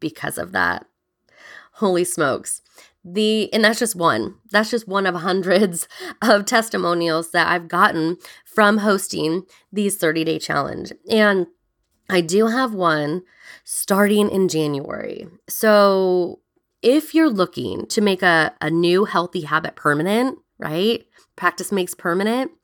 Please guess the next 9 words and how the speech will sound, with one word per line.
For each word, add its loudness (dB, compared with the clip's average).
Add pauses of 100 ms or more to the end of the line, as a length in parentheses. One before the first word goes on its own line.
(540)
in 6
your 4
life, 0 (220)
you -4
can 2
do 2
it 2
with -4
me 0